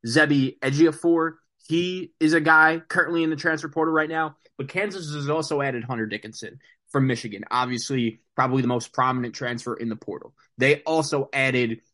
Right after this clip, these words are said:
um, Nick Timberlake from Towson, one of the best shooters in the transfer portal. So they're just opening up scholarships, but Kansas is gonna lose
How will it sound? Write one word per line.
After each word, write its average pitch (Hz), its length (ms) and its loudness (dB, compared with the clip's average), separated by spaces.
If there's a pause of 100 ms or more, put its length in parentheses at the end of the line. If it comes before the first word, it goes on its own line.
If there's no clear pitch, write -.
(140)
um, 120 360 2
Nick 147 200 2
Timberlake 135 560 -2
from 123 160 -10
Towson, 127 500 -2
one 127 140 -4
of - 20 -2
the 139 140 0
best 123 120 -4
shooters 143 560 0
in 131 120 -4
the 117 60 -6
transfer 110 380 -10
portal. 110 400 -6 (200)
So 190 100 2
they're 294 160 2
just 285 240 -2
opening 147 320 0
up 120 100 -8
scholarships, 110 560 -8
but 147 300 2 (920)
Kansas 170 360 -4
is 170 100 -6
gonna 170 160 0
lose 147 500 2